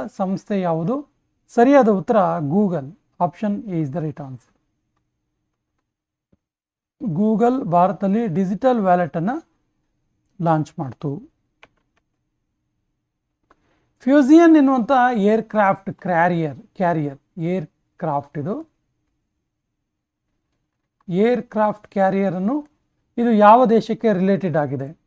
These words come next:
ಸರಿಯಾದ ಉತ್ತರ ಇದು ಚೀನಾಕ್ಕೆ ರಿಲೇಟೆಡ್ ಆಗಿರುವಂಥದ್ದು. Option D is the right answer.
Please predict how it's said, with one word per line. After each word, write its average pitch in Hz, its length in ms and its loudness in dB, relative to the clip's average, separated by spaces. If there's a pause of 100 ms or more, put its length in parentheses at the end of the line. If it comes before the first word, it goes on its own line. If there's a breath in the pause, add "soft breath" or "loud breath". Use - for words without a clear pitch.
(600)
ಸರಿಯಾದ 247 280 2
ಉತ್ತರ 220 160 -4
ಇದು 202 200 -2
ಚೀನಾಕ್ಕೆ 240 640 -4
ರಿಲೇಟೆಡ್ 180 420 -4
ಆಗಿರುವಂಥದ್ದು. 151 680 -6 (600)
Option 180 440 -8
D 143 40 -10 (120)
is 131 100 -10
the 151 100 -8
right 143 240 -12
answer. 131 360 -20